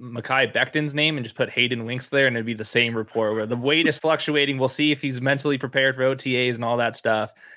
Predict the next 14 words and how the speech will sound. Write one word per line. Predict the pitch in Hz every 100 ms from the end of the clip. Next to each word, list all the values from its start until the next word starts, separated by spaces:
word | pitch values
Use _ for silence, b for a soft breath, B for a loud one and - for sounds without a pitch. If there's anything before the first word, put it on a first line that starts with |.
| B B
Yeah, | 117 110
I, | 110 120 120 113
I | 131
can | 139
relate | 139 127 127 104
to | 120 113
Mekhi | 113 - 113 113
Becton, | 107 - 107
but | 104 101 95 -
I | 107
also | 120 120
am | 110
not | 107 98
paid, | 113 110 101